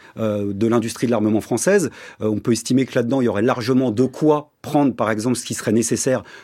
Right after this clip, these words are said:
pour l'Ukraine, et peut-être, je sais pas, je prends ce seul exemple, d'armer un peu moins des grandes puissances comme, euh, l'Arabie Saoudite, l'Égypte ou encore Israël, quitte à choisir.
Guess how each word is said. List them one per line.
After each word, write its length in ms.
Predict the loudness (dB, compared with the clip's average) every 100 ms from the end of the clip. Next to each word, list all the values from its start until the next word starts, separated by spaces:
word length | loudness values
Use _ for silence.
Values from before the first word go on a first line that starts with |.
| _
pour 180 | -2 0
l'Ukraine, 360 | 0 2 2 2 -6 -8
et 80 |
peut-être, 320 | -2 2 2 2
je 140 | -4
sais 160 | -4 0
pas, 160 | 0
je 100 | -2
prends 220 | -4 -2
ce 160 | -2 -2
seul 180 | 0 2
exemple, 320 | 4 2 2 -12 -20 -4
d'armer 320 | -2 2 4
un 100 | 4
peu 120 | 2
moins 280 | 2 4 2 0 -16 -2
des 100 | -2
grandes 240 | 2 0
puissances 480 | 0 -4 0 0 -2
comme, 400 | -2 2 2 0 -4 -14 -4
euh, 400 | -2 0 -2 -2
l'Arabie 320 | -2 -4 -4
Saoudite, 580 | -2 0 0 -4 -6 -20 _
l'Égypte 520 | 0 0 0 -4 -8 -8
ou 100 | -6
encore 220 | -2 -2
Israël, 400 | 0 0 0 -2 -8
quitte 180 | -8 -4
à 60 | -2
choisir. 400 | 0 0 0